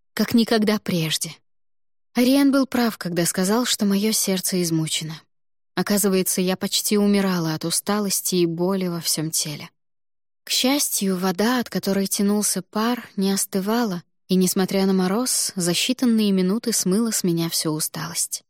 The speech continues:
Среди сильных ароматов, магическим образом приготовленных из различных растительных экстрактов, я уловила и аромат Ариэна. Его запах, попавший в мои легкие, был подобен ночи,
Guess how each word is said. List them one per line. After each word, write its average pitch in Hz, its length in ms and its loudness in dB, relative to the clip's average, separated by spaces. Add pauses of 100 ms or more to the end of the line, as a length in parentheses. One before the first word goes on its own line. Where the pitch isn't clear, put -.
(960)
Среди 214 420 0
сильных 247 460 2
ароматов, 208 800 0
магическим 196 720 2
образом 190 460 2
приготовленных 185 800 0
из 180 100 0
различных 180 580 0
растительных 175 600 -2
экстрактов, - 840 -6 (340)
я 214 200 2
уловила 254 640 2
и 233 160 0
аромат 220 480 2
Ариэна. 170 640 -2 (720)
Его 170 280 2
запах, 185 640 -2
попавший 196 500 -2
в 170 80 -2
мои 180 280 2
легкие, 175 720 -4
был 185 200 -2
подобен 196 560 2
ночи, 175 480 -2